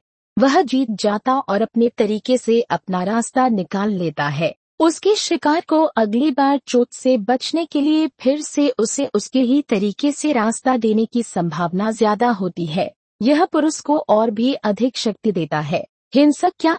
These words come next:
अपमानजनक रिश्ते अक्सर तब होते हैं जब एक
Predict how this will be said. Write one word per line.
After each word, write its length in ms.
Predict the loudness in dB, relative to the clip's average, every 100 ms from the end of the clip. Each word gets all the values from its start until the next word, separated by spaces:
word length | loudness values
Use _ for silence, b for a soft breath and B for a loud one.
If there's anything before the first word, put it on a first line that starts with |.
| -2
अपमानजनक 840 | -4 -2 0 0 0 0 0 0
रिश्ते 360 | -2 0 0 -2
अक्सर 520 | -2 -6 -2 0 0 0
तब 240 | 0 0 0
होते 300 | 0 0 -4
हैं 220 | -2 -2
जब 280 | 2 0 0 -2
एक 180 | -2